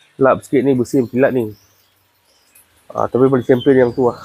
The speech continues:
Walaupun dia, dia bising. Kalau benda dekat workshop tak apa, bising. Macam kat rumah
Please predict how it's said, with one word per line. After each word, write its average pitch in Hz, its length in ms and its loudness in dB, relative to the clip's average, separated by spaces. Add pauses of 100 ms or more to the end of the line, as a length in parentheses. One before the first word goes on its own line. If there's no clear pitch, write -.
(360)
Walaupun 117 400 -2
dia, 123 80 0
dia 123 80 -2
bising. 113 320 -4 (760)
Kalau 139 140 0
benda 165 180 4
dekat 196 140 2
workshop 185 320 2
tak 156 160 0
apa, - 60 4 (100)
bising. 180 320 0
Macam 160 240 -4
kat 165 120 2
rumah 160 280 0